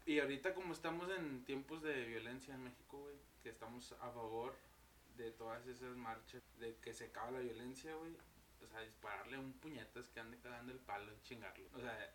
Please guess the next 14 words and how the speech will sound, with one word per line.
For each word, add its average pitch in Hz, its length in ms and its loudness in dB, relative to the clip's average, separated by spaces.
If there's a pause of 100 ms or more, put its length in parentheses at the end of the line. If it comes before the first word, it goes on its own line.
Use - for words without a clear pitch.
(120)
aprovechar, 123 680 4 (140)
digo, 113 260 0
soy 113 140 -2
buen 117 200 -4
ciudadano, 139 800 2
la 127 120 -4
chingada, 123 560 -2
cuido 113 180 2
a - 20 0
mi 120 120 -2
gente, 127 400 0
cuido 117 180 0
a - 20 -2
mis, 123 280 -2